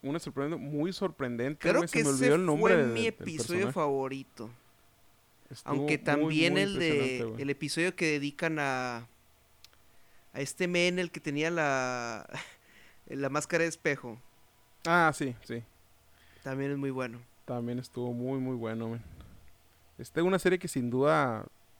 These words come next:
Speaker 1: te dan ganas de volverla a ver, güey. De este, a ver cuándo, cuándo le doy la oportunidad de volverme a la aventar otra vez corridita, güey. Es muy, muy buena serie.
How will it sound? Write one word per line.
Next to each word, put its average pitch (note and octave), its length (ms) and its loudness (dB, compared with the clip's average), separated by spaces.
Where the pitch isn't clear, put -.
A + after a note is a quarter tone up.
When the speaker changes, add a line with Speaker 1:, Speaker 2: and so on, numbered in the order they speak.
Speaker 1:
te C3 80 2
dan D3+ 200 6
ganas D#3 200 8
de D3 60 4
volverla C3 340 4
a C3 40 4
ver, A2+ 200 2
güey. A#2+ 120 -6
De B2 180 -6
este, A#2 580 -6
a A#2 60 -2
ver A#2+ 180 -2
cuándo, C3 320 -2
cuándo C3 300 -2
le C3 100 0
doy B2 120 0
la B2 60 0
oportunidad A#2+ 480 -6
de B2+ 60 -2
volverme A#2+ 340 -2
a B2+ 40 -4
la B2+ 100 -2
aventar A#2 280 -4
otra B2 260 -4
vez B2 140 -4
corridita, A#2+ 560 -4
güey. A#2 140 -6
Es A#2 60 -14
muy, C#3+ 200 -2
muy D3+ 160 0
buena C3+ 180 0
serie. A2 320 -6